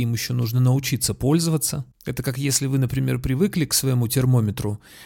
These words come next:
а поехали куда-нибудь в Лос-Анджелес, где температура измеряется в Фаренгейтах, услышали прогноз погоды, вам сказали: «Завтра температура воздуха прогреется до восьмидесяти одного градуса». А если вы не знакомы со шкалой Фаренгейта, вам будет немножечко не по себе.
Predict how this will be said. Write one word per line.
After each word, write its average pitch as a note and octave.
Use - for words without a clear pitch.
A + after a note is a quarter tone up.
а A2+
поехали B2+
куда-нибудь A#2
в A#2+
Лос-Анджелес, B2+
где A#2
температура A#2+
измеряется A2+
в -
Фаренгейтах, C3
услышали B2
прогноз A#2+
погоды, C#3
вам A2+
сказали: A2+
«Завтра C3+
температура B2
воздуха C3+
прогреется B2+
до B2+
восьмидесяти B2+
одного A#2
градуса». A#2+
А B2
если B2+
вы C3+
не C3+
знакомы B2
со A#2
шкалой C3
Фаренгейта, B2
вам A2+
будет A2+
немножечко A2+
не B2
по B2
себе. B2